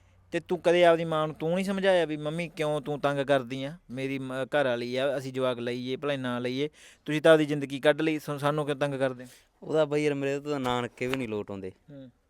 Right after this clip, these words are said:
Speaker 2: ਮੇਰੇ ਨਾਨਕਿਆਂ ਨੇ ਵੀ ਬਹੁਤ ਸਮਝਾਇਆ।
Speaker 1: ਹੂੰ।
Speaker 2: ਯਾਰ ਉਹ ਮੇਰੇ ਪਿਓ ਦੀ ਨਹੀਂ ਸਮਝਦੀ ਯਾਰ, ਸਾਥੋਂ ਤਾਂ
Speaker 1: ਹੂੰ।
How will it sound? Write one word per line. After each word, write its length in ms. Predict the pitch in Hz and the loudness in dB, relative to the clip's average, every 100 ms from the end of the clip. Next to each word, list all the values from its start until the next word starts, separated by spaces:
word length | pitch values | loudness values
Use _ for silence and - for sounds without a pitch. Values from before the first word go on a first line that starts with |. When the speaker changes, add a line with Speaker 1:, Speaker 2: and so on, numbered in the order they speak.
| _ 113 | _ -10
Speaker 2:
ਮੇਰੇ 200 | 117 127 | -4 -2
ਨਾਨਕਿਆਂ 580 | 120 120 110 123 123 | 2 0 0 -2 0
ਨੇ 60 | 123 | -2
ਵੀ 80 | 127 | -4
ਬਹੁਤ 240 | 120 131 | -2 -2
ਸਮਝਾਇਆ। 400 | 120 123 127 113 | -2 -4 -2 -2
Speaker 1:
ਹੂੰ। 320 | 107 - 143 135 - | -6 -14 -20 -16 2
Speaker 2:
ਯਾਰ 120 | 170 | 6
ਉਹ 180 | 202 202 | 8 6
ਮੇਰੇ 160 | 185 | 4
ਪਿਓ 260 | 160 147 139 | 2 2 0
ਦੀ 80 | 135 | 0
ਨਹੀਂ 120 | 131 | -2
ਸਮਝਦੀ 380 | 123 139 151 139 | -2 -4 -4 -4
ਯਾਰ, 80 | 120 | -2
ਸਾਥੋਂ 640 | 120 117 - 117 117 113 | -2 -4 -4 -6 -4 -4
ਤਾਂ 120 | 110 | -6
Speaker 1:
ਹੂੰ। 80 | 110 | -8